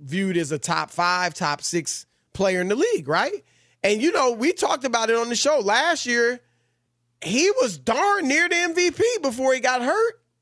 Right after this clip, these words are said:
If people wouldn't have held what, the way he left Houston against him, I think he coulda, he coulda been the M V P before he got hurt. Um, and I felt like you got two top five, top six players.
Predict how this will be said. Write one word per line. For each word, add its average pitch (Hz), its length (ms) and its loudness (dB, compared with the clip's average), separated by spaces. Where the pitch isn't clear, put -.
If 233 220 0
people 349 400 2
wouldn't 277 220 0
have 233 100 2
held 247 600 0
what, 220 240 0
the 208 80 2
way 220 240 2
he 233 140 0
left 208 240 0
Houston 208 400 0
against 175 320 0
him, 170 80 2
I 180 100 2
think 180 180 -2
he 165 80 -8
coulda, 165 200 0
he 165 420 0
coulda 202 240 0
been 175 240 -2
the 165 160 2
M 156 100 -2
V 151 160 -4
P 156 340 -2
before 202 380 0
he 175 60 -2
got 143 220 2
hurt. 135 260 -4
Um, 208 640 0
and 214 180 2
I 247 160 2
felt 226 380 0
like 190 380 -2
you 175 120 -2
got 151 340 -2
two 233 320 0
top 190 400 -4
five, 180 400 0
top 160 260 -4
six - 280 -4
players. 160 640 -4